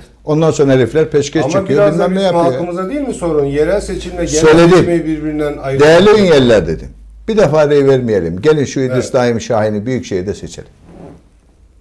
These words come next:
Speaker 1: Ya yaptığını görüyor ki ya. Şimdi bir adam
Speaker 2: Evet.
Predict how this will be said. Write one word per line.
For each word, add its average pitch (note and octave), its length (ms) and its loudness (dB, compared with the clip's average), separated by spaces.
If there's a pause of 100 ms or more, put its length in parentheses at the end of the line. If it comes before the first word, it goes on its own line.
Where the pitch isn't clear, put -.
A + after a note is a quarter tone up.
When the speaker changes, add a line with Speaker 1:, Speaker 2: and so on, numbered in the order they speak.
(760)
Speaker 1:
Ya D3+ 140 4
yaptığını F#3 500 4
görüyor B3 280 4
ki A3+ 100 -2
ya. F#3 200 4
Şimdi A#3 340 2
bir A#3+ 180 6
adam C#3+ 280 0 (180)
Speaker 2:
Evet. G#2+ 140 -14